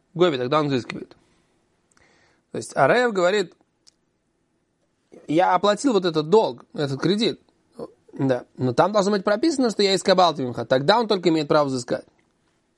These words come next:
Бишмин Равуна Бред Рав Йошуа, по Рабуну сыну Раби Йошуа, что Машкахаслав встречается эта брайта Кашихаев Мойда, что тот, кто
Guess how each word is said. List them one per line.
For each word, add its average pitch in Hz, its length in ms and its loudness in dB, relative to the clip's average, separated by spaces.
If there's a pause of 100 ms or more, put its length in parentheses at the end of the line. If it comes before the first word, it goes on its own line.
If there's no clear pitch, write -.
(1300)
Бишмин 208 360 0
Равуна 139 500 2
Бред 135 240 0
Рав 131 140 2
Йошуа, 123 1200 2 (360)
по 202 160 0
Рабуну 143 480 0
сыну 139 360 0
Раби 131 240 2
Йошуа, 131 480 0
что 143 280 0
Машкахаслав 139 640 -2
встречается 170 500 2
эта 165 160 0
брайта 196 500 0 (1000)
Кашихаев 165 640 2
Мойда, 143 360 -2 (1200)
что - 200 -8
тот, 185 280 4
кто 139 360 4